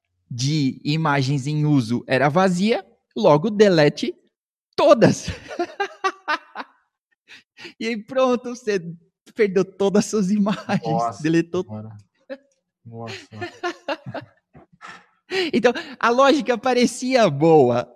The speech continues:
Speaker 1: até que você rodou. <laughs>
Speaker 2: Pô, eu vi um outage já em campo,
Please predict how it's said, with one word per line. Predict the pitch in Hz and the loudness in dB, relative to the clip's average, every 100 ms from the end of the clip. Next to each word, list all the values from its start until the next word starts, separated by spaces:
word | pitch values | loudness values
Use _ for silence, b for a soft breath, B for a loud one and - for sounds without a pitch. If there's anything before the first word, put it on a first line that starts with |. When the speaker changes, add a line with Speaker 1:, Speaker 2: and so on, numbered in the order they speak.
| _ | _
Speaker 1:
até | 180 185 226 | -4 0 0
que | 233 247 262 233 _ _ _ _ 277 220 | 0 -4 -10 -12 _ _ _ _ -12 -10
você | 214 233 226 | 0 0 2
rodou. | 214 254 214 | 0 0 2
<laughs> | 196 - - _ _ _ 220 - | 2 0 -10 _ _ _ -8 -2
Speaker 2:
Pô, | 160 131 | 0 0
eu | 135 143 | 0 -2
vi | 113 135 | -2 -6
um | 170 139 | -4 -2
outage | 120 147 143 113 110 | -2 -2 -6 -10 -10
já | 104 123 123 | -4 -4 -4
em | 113 107 | -10 -12
campo, | - 117 143 110 110 | -12 -10 -10 -12 -14